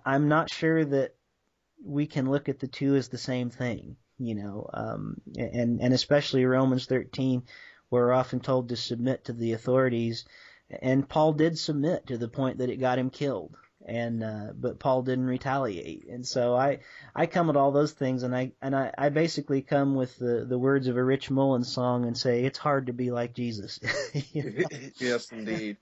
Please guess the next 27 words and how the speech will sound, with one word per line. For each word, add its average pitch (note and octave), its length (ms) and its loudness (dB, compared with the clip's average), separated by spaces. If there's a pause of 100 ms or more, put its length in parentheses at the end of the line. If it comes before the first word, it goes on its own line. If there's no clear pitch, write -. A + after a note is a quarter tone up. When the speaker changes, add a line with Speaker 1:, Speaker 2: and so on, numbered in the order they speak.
(120)
Speaker 1:
<laughs> - 200 -20
It D3+ 260 -4
really E3 320 0
is. A#2+ 320 -2 (460)
So, B2+ 500 -4
um, A2 360 -2 (120)
well, E3 220 4
Speaker 2:
Well, G3 140 4 (220)
I, D3+ 260 4
I F3+ 40 4
think G#3+ 240 -4
that E3+ 100 -2
you're C3 140 0
right B2 340 2
too, C#3+ 260 -2
that, G#2+ 260 0 (240)
um, G#2 480 0 (720)
it D3 200 -2
becomes D3+ 400 -2
very C3+ 260 2
problematic B2 840 0
when A2 220 -4
it, G2 200 -2
it, F#2+ 340 -4
it's - 280 -6
simply A2+ 400 -2
that, G#2 320 0